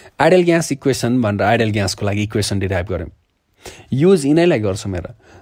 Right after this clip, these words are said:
तर जनरलाइज गर्छौँ हामीले यसलाई रियल ग्याससँग फेरि। ग्यासको बिहेभियर स्टडी गर्नको लागि हामीले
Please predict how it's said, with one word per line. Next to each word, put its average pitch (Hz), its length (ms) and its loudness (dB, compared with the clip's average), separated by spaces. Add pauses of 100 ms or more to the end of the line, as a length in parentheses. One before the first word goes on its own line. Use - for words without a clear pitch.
(160)
तर 101 140 0 (380)
जनरलाइज 175 600 2
गर्छौँ 131 320 0
हामीले 95 260 -2
यसलाई 104 300 -2
रियल 117 260 2
ग्याससँग 98 580 -4
फेरि। 92 320 -8 (1200)
ग्यासको 135 380 0
बिहेभियर 123 540 4
स्टडी 98 340 -4
गर्नको 98 320 -4
लागि 92 320 -4
हामीले 101 300 -4